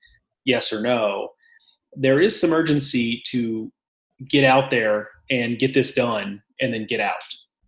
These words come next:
And I know that's not really probably a position that coaches want to be in, because you want, you want the fall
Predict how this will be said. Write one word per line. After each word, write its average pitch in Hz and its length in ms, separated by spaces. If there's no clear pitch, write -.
And 127 240
I 120 80
know 139 180
that's 131 280
not 127 260
really 127 420
probably 123 360
a 117 60
position 120 500
that 113 100
coaches 131 320
want - 180
to 117 80
be 120 180
in, 160 180
because 123 320
you 113 140
want, 117 320
you 143 140
want 135 200
the 135 80
fall 123 640